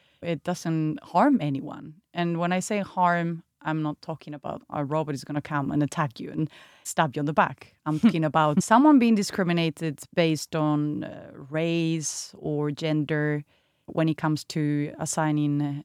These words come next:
Speaker 1: a mortgage or
Speaker 2: Mm.
Speaker 1: loans to people. You know, something that is very realistic today. The, this, this can be done with machine learning and is already implemented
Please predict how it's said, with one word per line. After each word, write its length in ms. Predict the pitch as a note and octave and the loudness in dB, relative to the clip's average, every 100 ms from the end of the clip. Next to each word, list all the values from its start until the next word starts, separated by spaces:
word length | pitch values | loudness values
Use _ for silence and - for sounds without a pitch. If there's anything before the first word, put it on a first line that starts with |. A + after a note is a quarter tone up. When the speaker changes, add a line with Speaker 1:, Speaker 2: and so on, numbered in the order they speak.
| - | -4
Speaker 1:
a 60 | |
mortgage 720 | D#3 C4 G4+ - C#3 - - - _ | 0 0 -2 -8 -10 -10 -12 -16 _
or 40 | C#3 C#3 D#3 | -2 2 2
Speaker 2:
Mm. 40 | |
Speaker 1:
loans 520 | G3 G#3+ - C#3 - _ - | 2 2 -2 -10 -14 _ -10
to 100 | F3 | -6
people. 460 | E3 D3+ - C3 - _ _ - | -6 -6 -8 -10 -12 _ _ -8
You 60 | |
know, 40 | E3+ | 0
something 360 | F#3 F3+ G3+ | 2 2 2
that 140 | F#3 E3+ | 4 2
is 140 | E3 | 0
very 280 | D3 E3+ A#3 | 0 2 2
realistic 580 | A#3 D#3+ A#3 - F3 - | 2 2 0 -2 -4 -6
today. 380 | - - - D#3+ | -12 -8 -6 -4
The, 340 | E3+ F3 F3 - | -2 -2 -2 -6
this, 380 | - F#3 - - _ _ _ _ | -2 0 0 -6 _ _ _ _
this 160 | - A3 | -2 0
can 140 | - G3 | 2 2
be 80 | |
done 240 | E3 E3 D#3 | 2 2 2
with 200 | D#3 - | -2 -4
machine 320 | D3+ - D#3+ | -8 -6 -2
learning 340 | E3 F3+ A3+ A#3 | 0 2 4 4
and 120 | D#3 | 2
is 140 | D3+ | -2
already 340 | D#3+ D3 D3+ D3 | -2 -2 -2 -2
implemented 720 | D3 D#3+ C3+ C#3 F#3 A3+ | -6 -8 -12 -10 -6 -4